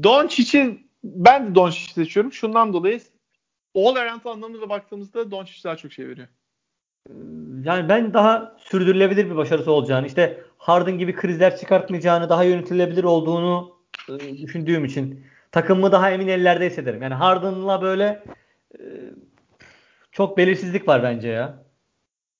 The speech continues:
Speaker 1: Evet. Ee, peki. Her bölümün sonunda bu tarzda seni zorlayıcı sorularla geleceğim.
Speaker 2: Tamam, tamam.
Speaker 1: Ee,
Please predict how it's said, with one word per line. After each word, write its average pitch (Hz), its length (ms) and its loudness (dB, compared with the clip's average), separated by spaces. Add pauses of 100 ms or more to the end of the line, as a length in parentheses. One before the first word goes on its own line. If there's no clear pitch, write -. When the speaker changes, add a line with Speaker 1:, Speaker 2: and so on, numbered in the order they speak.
(920)
Speaker 1:
Evet. 143 400 -6 (640)
Ee, 160 640 6
peki. 247 480 0 (580)
Her 214 260 2
bölümün 202 240 -8
sonunda 196 580 -12
bu 180 220 -14
tarzda 170 300 -4
seni 180 200 -12
zorlayıcı 170 400 -8
sorularla 160 460 -8
geleceğim. 160 300 -4
Speaker 2:
Tamam, 143 240 -6 (320)
tamam. 120 280 -8 (100)
Speaker 1:
Ee, 151 80 -12